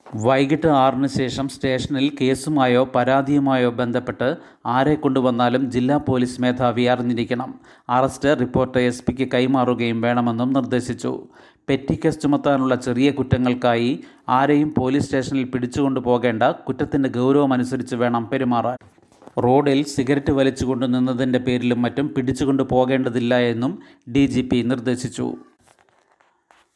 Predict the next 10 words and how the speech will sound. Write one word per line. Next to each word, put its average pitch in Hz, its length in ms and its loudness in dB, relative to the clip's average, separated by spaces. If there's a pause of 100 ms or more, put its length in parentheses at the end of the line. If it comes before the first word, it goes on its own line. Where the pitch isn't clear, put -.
(480)
ഡെങ്കിപ്പനി 143 800 2
ബാധിതരുടെ 131 680 2
എണ്ണം 127 280 0
കുതിക്കുന്നു. 123 580 -6 (100)
ഈ 131 160 2
വർഷം 139 400 2
ഡെങ്കിപ്പനി 131 520 2
ബാധിച്ച് 123 480 2
ഇരുപത്തിരണ്ട് 123 720 0
മരണം. 120 400 0